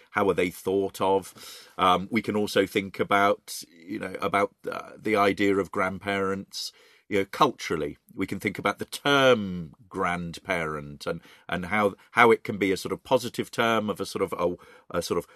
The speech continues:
wise and venerated person versus somebody who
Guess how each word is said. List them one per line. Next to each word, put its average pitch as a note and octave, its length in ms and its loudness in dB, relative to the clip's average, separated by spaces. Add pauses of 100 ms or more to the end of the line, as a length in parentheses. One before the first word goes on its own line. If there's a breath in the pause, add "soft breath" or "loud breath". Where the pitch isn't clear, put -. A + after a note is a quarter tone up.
(140 soft breath)
wise G2 880 4
and D#2+ 260 -4
venerated G2 880 2 (220)
person G#2+ 580 2 (300 soft breath)
versus A2 420 4
somebody G2 640 0
who F#2+ 480 0